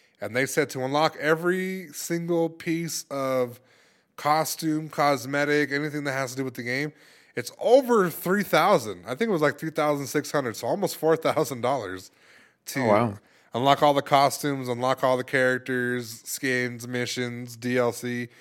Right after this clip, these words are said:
Speaker 1: all that, you know?
Speaker 2: That is crazy.
Speaker 1: Right. So I'm not surprised. So I, I'm just a little surprised that they did this, where it's just free to play. I don't know if it's temporarily, but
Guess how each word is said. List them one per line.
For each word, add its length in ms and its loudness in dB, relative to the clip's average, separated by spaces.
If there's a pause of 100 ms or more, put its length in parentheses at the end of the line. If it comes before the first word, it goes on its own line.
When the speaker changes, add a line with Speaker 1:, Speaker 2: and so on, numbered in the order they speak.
(300)
Speaker 1:
all 200 4
that, 280 2
you 100 -6
know? 260 -2 (1500)
Speaker 2:
That 100 -6
is 100 -6
crazy. 540 0 (340)
Speaker 1:
Right. 460 0
So 140 2
I'm 80 2
not 180 4
surprised. 680 0
So 280 4
I, 180 2 (560)
I'm 140 2
just 160 2
a 40 -2
little 320 4 (300)
surprised 680 2
that 140 -6
they 420 2 (880)
did 220 2
this, 320 -2
where 180 -2
it's 140 -8
just 140 -6
free 180 0
to 80 0
play. 500 0
I 80 0
don't 120 4
know 100 6
if 120 0
it's 140 0
temporarily, 880 2 (920)
but 440 2